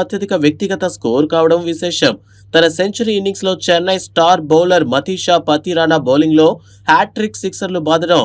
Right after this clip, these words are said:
హైలైట్గా నిలిచింది. ఆ ఓవర్లో వరుసగా మూడు సిక్స్లు, ఒక ఫోర్తో ఇరవై మూడు పరుగులు సాధించాడు ప్రియాన్స్ ఆర్యా. ముప్పై తొమ్మిది బంతుల్లోనే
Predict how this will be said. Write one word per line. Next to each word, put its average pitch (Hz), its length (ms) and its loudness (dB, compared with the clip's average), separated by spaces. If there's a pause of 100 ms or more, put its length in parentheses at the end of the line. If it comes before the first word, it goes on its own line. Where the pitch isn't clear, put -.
(360)
హైలైట్గా 139 540 0
నిలిచింది. 131 400 -2 (380)
ఆ 117 40 4 (120)
ఓవర్లో 202 320 0 (100)
వరుసగా 170 480 0 (460)
మూడు 226 300 4
సిక్స్లు, 202 380 -2 (140)
ఒక 165 160 -2 (100)
ఫోర్తో 175 380 2 (220)
ఇరవై 160 300 -6
మూడు 160 220 -4
పరుగులు 160 360 0
సాధించాడు 135 500 0 (160)
ప్రియాన్స్ 160 420 2
ఆర్యా. 127 240 0 (380)
ముప్పై 147 380 2
తొమ్మిది 165 300 -2
బంతుల్లోనే 156 500 2